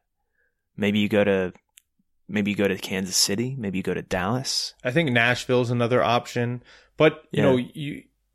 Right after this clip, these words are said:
Speaker 2: again, I, we're focusing on a certain sector of the U S. What I'm trying to do is say, you know, unfortunately for fans in Columbus or Minnesota, I think it gets a little bit tougher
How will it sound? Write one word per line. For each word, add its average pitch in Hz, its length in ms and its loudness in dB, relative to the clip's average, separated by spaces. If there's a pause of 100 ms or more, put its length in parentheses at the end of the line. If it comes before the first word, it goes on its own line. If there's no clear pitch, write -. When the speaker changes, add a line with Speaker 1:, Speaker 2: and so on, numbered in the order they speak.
(340)
Speaker 2:
again, 127 560 4
I, 131 180 -2
we're 131 200 2
focusing 143 560 2
on 117 120 2
a 110 60 0
certain 113 300 0
sector - 340 0
of 98 80 -4
the 101 60 -6
U 113 120 4
S. 98 160 2
What 131 80 4
I'm 117 100 2
trying 160 280 4
to 135 80 4
do 123 180 4
is 113 140 0
say, 117 420 4 (400)
you 117 60 -8
know, 113 100 0
unfortunately 120 720 2
for 110 160 -4
fans 113 420 -2
in 104 300 -4 (100)
Columbus 117 560 0
or 104 60 -6
Minnesota, 127 640 4
I 117 60 -4
think 135 180 -2
it 123 120 -2
gets - 140 -4
a 113 60 0
little 123 300 2
bit 127 260 0
tougher 190 480 -2